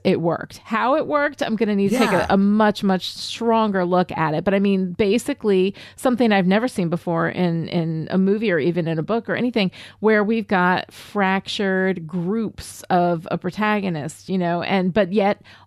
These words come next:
Speaker 1: all of them coming together to function in the narrative as a protagonist. And so it works 'cause they're all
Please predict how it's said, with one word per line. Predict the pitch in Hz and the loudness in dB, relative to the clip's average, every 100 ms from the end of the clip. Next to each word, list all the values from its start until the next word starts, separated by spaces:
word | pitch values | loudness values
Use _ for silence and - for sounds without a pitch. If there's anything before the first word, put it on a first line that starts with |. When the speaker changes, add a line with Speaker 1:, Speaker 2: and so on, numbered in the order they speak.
| _ | _
Speaker 1:
all | 202 208 233 | 2 4 4
of | 202 | 2
them | 220 | -4
coming | 202 196 196 | -2 0 2
together | 196 185 175 175 175 | 2 2 2 2 0
to | - 185 170 - _ _ | -2 -2 -2 -10 _ _
function | 294 302 - 233 202 - | -2 -2 -4 0 0 0
in | 233 247 | -2 0
the | 220 | 0
narrative | 208 311 247 190 185 - | 2 2 2 0 -2 0
as | 190 180 | 0 0
a | |
protagonist. | 185 185 240 262 226 170 175 - - - - _ | -4 -6 -4 -4 -4 -4 -6 -10 -20 -20 -20 _
And | 254 277 277 254 | 0 2 0 -4
so | - 311 262 214 214 233 - _ _ - | 0 2 4 4 4 2 -2 _ _ 0
it | 185 170 | 0 0
works | 330 247 - - - | 0 0 -2 -10 -4
'cause | 233 185 | 0 2
they're | 214 - | 2 2
all | - 180 185 190 202 196 | 2 2 4 4 0 -4